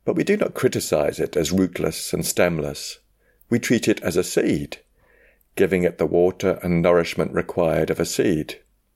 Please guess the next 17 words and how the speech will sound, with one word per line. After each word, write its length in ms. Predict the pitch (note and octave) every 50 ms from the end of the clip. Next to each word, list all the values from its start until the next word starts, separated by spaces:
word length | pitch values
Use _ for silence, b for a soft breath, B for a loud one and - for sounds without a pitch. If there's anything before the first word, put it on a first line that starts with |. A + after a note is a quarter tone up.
| _ _ _ _ _ _
When 160 | - - F#3
it 160 | F#3 - -
first 280 | - A2+ G2 F#2+ F#2 -
shoots 340 | - - G2 F2+ - - A2+
up 180 | A2 A2+ -
out 200 | F#2 D#2 D2+ - D#2
of 60 | C#2
the 140 | D#2 F2 F#2+
earth, 380 | G2+ E2+ D2 C#2+ C#2 - - _ b b b b b b b
we 100 | - G2
don't 380 | F2 F2 - G#2+ A2 G#2+ - -
condemn 480 | - - G2 F2 E2 - G2+ G2 G2 E2+
it 160 | - - -
as 140 | E2+ E2 -
immature 640 | - F#2 E2 D#2 D2 - - - F#2 F2+ F2 E2 D#2
and 300 | - - E2 D#2+ E2 E2+
underdeveloped, 840 | D#2+ D#2+ D#2+ D#2 - E2 - F2 F#2 F#2 - - - _ - -